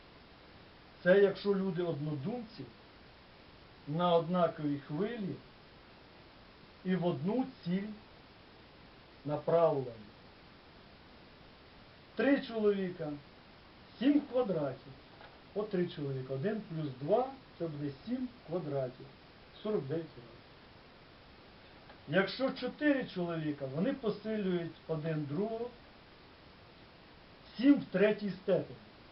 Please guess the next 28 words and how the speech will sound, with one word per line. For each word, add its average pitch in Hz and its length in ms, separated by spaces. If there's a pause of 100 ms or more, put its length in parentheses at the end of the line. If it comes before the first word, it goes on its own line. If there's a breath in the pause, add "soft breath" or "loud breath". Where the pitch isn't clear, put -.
(400)
Один 185 380 (120)
плюс 165 220 (120)
три, 226 300 (960)
три 190 180
рази 156 440
сім, 190 300
сім, 160 220 (140)
сім 180 220
на 143 60 (100)
сім 147 200
на 135 160
сім, 285 160 (880)
це 165 80
буде 156 200
триста 185 540 (100)
сорок 160 200 (180)
вісім. 151 360 (520)
Четверо 127 420
людей, 120 400 (840)
разом 143 540
однодумці, 156 760 (340)
в 147 60
одну 165 220
точку, 160 460
якщо 131 200
вони 127 280 (160)
дивляться, 208 400 (520)
ну, 156 120